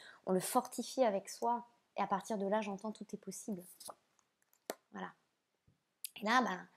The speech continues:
les jeunes mariés que nous sommes, hein, les futurs jeunes mariés là, que nous sommes, dans cette énergie justement du mariage, on nous dit, allez,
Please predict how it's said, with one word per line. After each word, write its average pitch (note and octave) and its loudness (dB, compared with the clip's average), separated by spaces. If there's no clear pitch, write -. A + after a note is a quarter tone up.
les A3 4
jeunes C4 12
mariés C4 10
que - 2
nous G#3+ 6
sommes, C4 6
hein, E4 -2
les F3 -4
futurs A3+ 2
jeunes G#3 4
mariés G3 4
là, B3 6
que - -4
nous F#3+ 2
sommes, E4 8
dans G3 4
cette F#3+ -6
énergie G3 2
justement G#3+ -2
du F#3 -2
mariage, F#3+ 2
on F3+ -2
nous F#3 4
dit, D#4+ 6
allez, A3+ 8